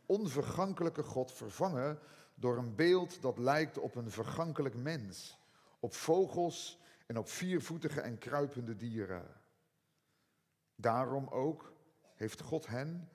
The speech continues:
in de begeerte van hun hart overgegeven aan de onreinheid, om hun lichamen onder elkaar te onteren. Ze hebben de waarheid van God vervangen door de leugen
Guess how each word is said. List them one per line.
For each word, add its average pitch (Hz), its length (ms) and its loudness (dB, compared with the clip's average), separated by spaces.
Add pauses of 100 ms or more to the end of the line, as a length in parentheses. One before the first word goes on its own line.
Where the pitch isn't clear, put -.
(400)
in 120 140 -2
de 117 80 -2
begeerte 160 640 -4
van 135 200 -4
hun 120 160 -4
hart 131 280 -6 (160)
overgegeven 120 1120 -2 (560)
aan 117 160 -2
de 113 140 -2
onreinheid, 113 1040 -2 (600)
om 123 200 -2
hun 113 160 2
lichamen 147 760 -2
onder 123 340 -2
elkaar 117 420 -2
te - 140 -6
onteren. 104 720 -4 (1120)
Ze 117 160 2
hebben 135 200 2
de 135 100 2
waarheid 165 560 4
van 147 220 -6
God 175 280 -8
vervangen 135 560 -2
door 127 120 -2
de 120 100 0
leugen 113 600 -2